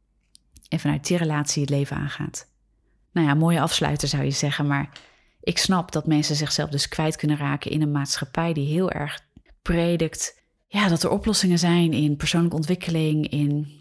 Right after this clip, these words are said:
als je maar hard genoeg werkt aan je gezondheid, als je maar de principes van geluk hanteert in je leven, als je maar je mindset verandert, dan ga je je beter voelen.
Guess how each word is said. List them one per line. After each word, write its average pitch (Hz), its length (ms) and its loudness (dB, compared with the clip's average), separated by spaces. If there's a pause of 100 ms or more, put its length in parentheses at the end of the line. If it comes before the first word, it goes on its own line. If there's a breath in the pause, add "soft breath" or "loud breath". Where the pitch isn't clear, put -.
(120)
als - 160 -6
je 156 60 0
maar 156 100 2
hard 160 160 0
genoeg 160 220 0
werkt 160 260 0
aan 151 80 0
je 156 60 -2
gezondheid, 147 640 -2
als - 160 -4
je 165 60 -2
maar 156 180 0
de 151 220 -2
principes 160 440 -2
van 160 140 -2
geluk 156 300 -2
hanteert 147 380 -2
in 160 100 -4
je 147 80 -2
leven, 147 340 -2
als - 140 -2
je 175 60 -2
maar 170 120 0
je 170 80 2
mindset 165 600 0
verandert, 151 420 -4
dan 151 80 -6
ga - 140 -8
je 160 100 0
je 160 80 0
beter 156 320 -2
voelen. 143 360 -4